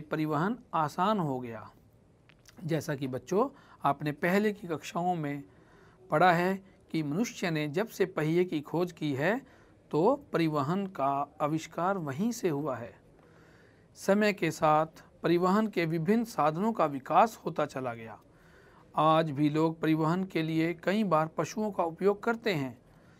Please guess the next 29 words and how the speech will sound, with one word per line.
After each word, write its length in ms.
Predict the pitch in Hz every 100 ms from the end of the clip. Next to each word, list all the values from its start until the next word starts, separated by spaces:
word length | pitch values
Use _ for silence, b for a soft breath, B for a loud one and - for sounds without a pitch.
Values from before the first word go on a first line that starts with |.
| b _
चित्र 280 | 175 - 180
में 180 | 165 160
आप 340 | 151 160 247 - - - -
यातायात 500 | 147 151 156 196 214
के 140 | 214 180
साधन 340 | - 143 143
के 120 | 143
रूप 220 | 147 139 147
में 200 | 175 269
इस 180 | 202 170
घोड़ा 300 | 151 147 175
गाड़ी 280 | 135 127
को 300 | 127 180 294 - b b -
देख 220 | 220 220
सकते 320 | - - 147
हैं। 200 | 117 113 - _ _ - _ B B B B B B B B -
हमारे 400 | 139 143 175 285
देश 260 | 214 185 -
में 140 | 156
सामान्यतः 760 | 147 - 147 139 135 127 135 135 - _ -
गधे, 540 | 147 143 120 131 135 131 _ _
खच्चर, 560 | - 160 - 156 135 135 - -
बैल 440 | 143 156 147 135 147 - _ _ _ _ _ _
एवं 300 | - 170 160 175 -
ऊंट 200 | 226 240
का 140 | -
उपयोग 380 | 165 - 156 226
किया 180 | 226 247
जाता 420 | 185 143 - 185